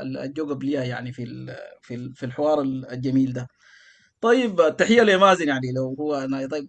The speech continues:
أد-، أديتيهُ نصيحة إنه في القراية بتاعته ولا كده ولا خليت؟ طبعًا أكيد هو الاختيار بيكون اختار براو،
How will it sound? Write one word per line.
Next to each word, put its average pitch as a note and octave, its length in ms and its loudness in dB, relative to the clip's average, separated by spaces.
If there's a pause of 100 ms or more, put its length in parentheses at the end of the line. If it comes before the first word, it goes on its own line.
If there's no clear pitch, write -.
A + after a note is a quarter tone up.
(140)
أد-، - 200 -4
أديتيهُ F#3+ 380 2 (100)
نصيحة A#3 460 4
إنه G#3 360 -2
في C3+ 120 -6
القراية D3+ 440 4
بتاعته E3+ 360 0
ولا C3 160 -2
كده F3+ 280 0
ولا C3+ 400 -2
خليت؟ C3+ 420 -4
طبعًا B3 320 2
أكيد A#3 220 4
هو A#3 80 6
الاختيار G#3+ 400 2
بيكون F#3+ 200 -2
اختار E3+ 320 0
براو، C3+ 360 -2